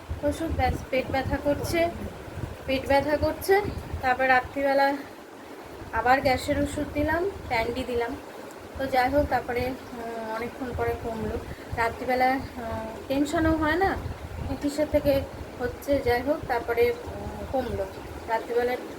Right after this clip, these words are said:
ঘুম, জাগায়, ঘুমটা হয়নি। মারও শরীরটা ভালো না, মারও দিয়ে পা, এ, পিঠে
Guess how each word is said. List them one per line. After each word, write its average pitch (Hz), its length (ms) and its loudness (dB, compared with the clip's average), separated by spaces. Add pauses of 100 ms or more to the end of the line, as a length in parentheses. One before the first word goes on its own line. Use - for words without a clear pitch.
(120)
ঘুম, 247 180 -2 (1700)
জাগায়, 226 380 4 (380)
ঘুমটা 240 260 -6 (100)
হয়নি। 226 320 -6 (540)
মারও 233 340 6
শরীরটা 277 440 0
ভালো 254 260 0
না, 254 160 2
মারও 233 380 0 (440)
দিয়ে 240 180 0 (420)
পা, 220 120 2 (640)
এ, 233 120 -2 (1900)
পিঠে 262 360 0